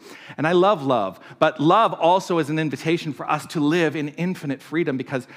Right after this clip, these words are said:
what is, what could be more love, what could be more loving than to be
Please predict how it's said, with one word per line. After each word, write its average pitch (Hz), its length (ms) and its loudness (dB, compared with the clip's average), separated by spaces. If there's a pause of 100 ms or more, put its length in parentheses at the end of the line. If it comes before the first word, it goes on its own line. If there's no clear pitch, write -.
(180)
what 175 160 0
is, 147 240 -4
what 165 160 -2
could 160 120 -4
be 147 80 -2
more 147 440 0
love, 139 280 -2
what 151 220 -12
could 147 160 -10
be 139 80 -8
more 170 340 -8
loving 131 520 -6 (260)
than 131 140 -8
to - 80 -12
be 127 200 -6